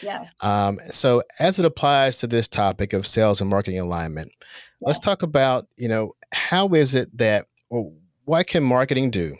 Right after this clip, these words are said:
Speaker 2: to help sales better utilize the content that they're creating?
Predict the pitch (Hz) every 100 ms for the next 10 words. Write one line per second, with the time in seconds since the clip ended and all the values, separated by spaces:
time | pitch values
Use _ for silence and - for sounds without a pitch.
0 | _ - 120 123 120 - _ - - -
1 | 147 101 82 92 - - _ _ _ 101
2 | 120 135 131 135 113 95 92 92 - -
3 | - 117 117 - 107 90 90 90 - 92
4 | 73 -